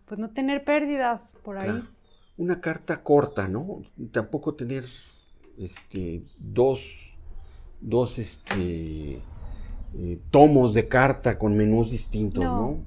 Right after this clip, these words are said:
Speaker 2: ¿no? Una, un menú corto, este
Speaker 1: Eran pani-, te puedo decir, eran paninis, que, pues, si tienes var-, tres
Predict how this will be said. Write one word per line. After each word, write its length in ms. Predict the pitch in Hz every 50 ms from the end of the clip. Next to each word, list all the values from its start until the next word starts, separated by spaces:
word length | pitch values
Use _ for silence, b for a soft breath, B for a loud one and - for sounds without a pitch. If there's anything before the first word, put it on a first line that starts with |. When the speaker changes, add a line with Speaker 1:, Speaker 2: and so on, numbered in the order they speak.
| -
Speaker 2:
¿no? 60 | - 113
Una, 220 | 110 113 113 113
un 260 | 120 120 110 113 117 113
menú 260 | 110 113 117 117 117
corto, 720 | - 127 123 131 139 - - 156 151 156 170 - - - 80
este 720 | - - - - - 101 98 95 95 92 85 82 78 - - b b b b b b b b
Speaker 1:
Eran 240 | 254 277 302 294 269
pani-, 400 | 311 294 262 254 254 254 247 220
te 100 | - 247
puedo 160 | 208 262 285
decir, 200 | 233 247 277 262
eran 160 | 262 262 254
paninis, 680 | 214 214 214 220 233 247 247 254 269 285 320 339 320 -
que, 140 | - 226
pues, 240 | 190 - 196 196 175 -
si 100 | 214 190
tienes 480 | - 220 226 226 226 233 233 214 -
var-, 300 | - 214 208 202 190 190 190 -
tres 360 | - 214 214 214 214 -